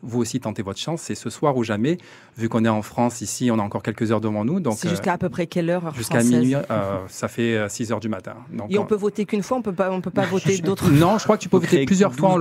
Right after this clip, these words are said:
Speaker 3: comptes.
Speaker 1: l'occurrence, et c'est le film qui aura le plus de, euh, euh, de votes qui sera annoncé sur cette cérémonie-là, par contre.
Speaker 2: Et le nom sera donné en direct ? Parce que là, je me lève et je pars,
Speaker 1: Alors,
Speaker 2: hein, quand même, hein.
Speaker 1: euh, il, j'ai,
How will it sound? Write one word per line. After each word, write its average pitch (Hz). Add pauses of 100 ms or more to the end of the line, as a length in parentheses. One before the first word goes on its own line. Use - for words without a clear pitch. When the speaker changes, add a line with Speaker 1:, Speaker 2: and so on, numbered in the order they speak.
Speaker 3:
comptes. -
Speaker 1:
l'occurrence, 156
et 143
c'est 147
le 143
film 165
qui 147
aura 127
le 127
plus 156
de, 135 (240)
euh, 107
euh, 104 (360)
de 113
votes 143
qui 123
sera 120
annoncé 143
sur -
cette 135
cérémonie-là, 113
par 95
contre. - (540)
Speaker 2:
Et 185
le 196
nom 214
sera 196
donné 202
en 208
direct ? 208
Parce -
que 220
là, 208
je 208
me 220
lève 233
et 233
je -
pars, 185
Speaker 1:
Alors, 151
Speaker 2:
hein, 196
quand 196
même, -
hein. -
Speaker 1:
euh, 175 (100)
il, 131
j'ai, 185